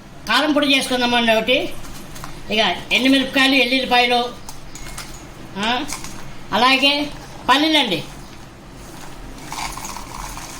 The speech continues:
ఇది పౌడర్ చేసుకుందాం. ఒక స్పూన్ ఉప్పు వేసుకుందామండి, ఇంకొద్దిగా వేసుకుందాం. ఆ, ఇప్పుడు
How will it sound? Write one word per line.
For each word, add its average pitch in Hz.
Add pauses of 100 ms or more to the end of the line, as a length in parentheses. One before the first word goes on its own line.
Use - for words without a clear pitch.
(580)
ఇది 269
పౌడర్ 269
చేసుకుందాం. 262 (1800)
ఒక 240
స్పూన్ 285
ఉప్పు 269
వేసుకుందామండి, 262 (340)
ఇంకొద్దిగా 208
వేసుకుందాం. 208 (340)
ఆ, 165
ఇప్పుడు 269